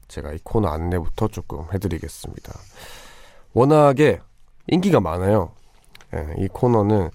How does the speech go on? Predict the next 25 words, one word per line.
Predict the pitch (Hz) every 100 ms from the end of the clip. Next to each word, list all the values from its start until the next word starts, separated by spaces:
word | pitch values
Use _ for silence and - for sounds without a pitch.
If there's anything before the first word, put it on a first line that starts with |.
| - - - - - -
저희가 | - 107
나이가 | 90 90 131 160
다 | 135 98
다르지만 | - 90 92 73 78 - -
듣고 | - 107 -
계신 | 87 - 85
분들도 | 85 - - - 101 -
뭐 | - 78 80
서로 | 87 101 98 98 - - -
나이는 | 95 107 113
다르지만 | 104 104 101 110 113
듣고 | - 107 113
있는 | 104 92
노래는 | 90 92 95 98
비슷할 | 107 - - -
수 | -
있고 | - - 92 -
그 | -
노래를 | 90 90 92 87
통해서 | - 139 139 110 107 110
저희는 | - - -
공감대를 | 98 98 98 90 82
찾을 | - 104 101
수 | -
있다라는 | 87 - 85 - - - - - 73 76